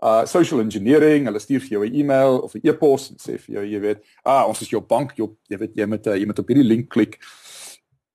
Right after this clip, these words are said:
En dan, uh, moet jy, uh, jy weet, sekere inligting opdateer en so, en dan wat, wat baie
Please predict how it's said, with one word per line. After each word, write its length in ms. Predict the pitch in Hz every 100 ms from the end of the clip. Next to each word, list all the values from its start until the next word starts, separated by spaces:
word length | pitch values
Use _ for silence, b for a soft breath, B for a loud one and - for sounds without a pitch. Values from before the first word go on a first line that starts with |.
| _ -
En 260 | 131 123
dan, 440 | 113 113 117 117 113
uh, 160 | 113 113
moet 160 | 110
jy, 260 | 123 120 113
uh, 220 | 104 107
jy 80 | -
weet, 120 | 110
sekere 240 | - 139 -
inligting 380 | 180 147 147 143
opdateer 520 | 156 139 127 156 151
en 120 | 139
so, 380 | 135 - 151 202
en 200 | - 127
dan 160 | 127 127
wat, 160 | 120 -
wat 180 | 113
baie 340 | - - 87